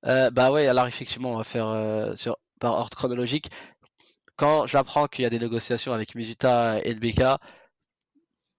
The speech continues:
moi je suis, euh... Je me dis, « Ah ouais, purée, ça, c'est, ça, ça va peut-être vous faire grave step up », tu vois. Quand, quand... je,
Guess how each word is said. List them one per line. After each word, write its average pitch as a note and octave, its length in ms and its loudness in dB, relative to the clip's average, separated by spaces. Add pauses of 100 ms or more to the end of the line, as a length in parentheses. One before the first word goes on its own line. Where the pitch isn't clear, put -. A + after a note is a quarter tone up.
moi B2+ 160 0
je - 60 -2
suis, A2+ 300 -2
euh... G2+ 300 -2 (520)
Je A2+ 100 -12
me B2+ 60 -4
dis, « C#3+ 160 0
Ah C#3 100 4
ouais, D3 140 2
purée, C3+ 260 0
ça, G#2+ 380 -2
c'est, - 200 -10 (220)
ça, A#2 320 -2
ça - 140 -4
va A#2+ 80 2
peut-être - 160 0
vous C3+ 60 -16
faire - 260 -2
grave - 240 0
step C#3 240 0
up », C3 160 4
tu A#2+ 80 -2
vois. G#2 80 -2 (420)
Quand, B2 180 2
quand... A2+ 560 0 (300)
je, - 160 -6